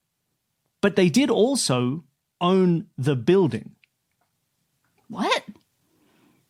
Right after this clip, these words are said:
Speaker 2: Oh, was something else going on in the building? Did they have a bowling alley on the second floor?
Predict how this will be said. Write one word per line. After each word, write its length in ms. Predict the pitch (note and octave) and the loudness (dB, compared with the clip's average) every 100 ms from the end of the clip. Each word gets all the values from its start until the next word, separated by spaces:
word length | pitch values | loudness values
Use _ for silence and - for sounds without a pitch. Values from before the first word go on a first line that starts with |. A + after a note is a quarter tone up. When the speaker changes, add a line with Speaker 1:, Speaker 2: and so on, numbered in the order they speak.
| _ _ _ _ _ _ A3+ - | _ _ _ _ _ _ -6 0
Speaker 2:
Oh, 160 | D4 | 0
was 220 | G#3 A#3+ - | 2 0 2
something 340 | C4 D#4+ A#3+ | -2 0 0
else 220 | G#3+ A#3+ | 2 -2
going 380 | - C4+ C4+ G#3+ | -2 0 2 2
on 160 | F#3 A#3+ | 2 2
in 100 | C#4 | 2
the 80 | A#3 | 0
building? 440 | C4+ D4 D#4 G#4 C5+ _ _ _ _ | -2 -4 -4 -6 -8 _ _ _ _
Did 240 | C4 G#3+ | -6 -4
they 420 | B3+ B3 A#3 G3+ - _ - | -2 -2 -2 -4 -8 _ -6
have 160 | A#3+ | -2
a 80 | A#3+ | -2
bowling 420 | F3 G#3+ A3+ B3+ B3+ | -2 -2 0 0 0
alley 280 | C4 C4+ | 0 0
on 140 | C4 A#3+ | 0 0
the 160 | C4 B3 | 0 -2
second 380 | C#4+ B3+ B3+ | -4 -2 -2
floor? 320 | A#3+ B3+ C#4+ | -2 -2 -2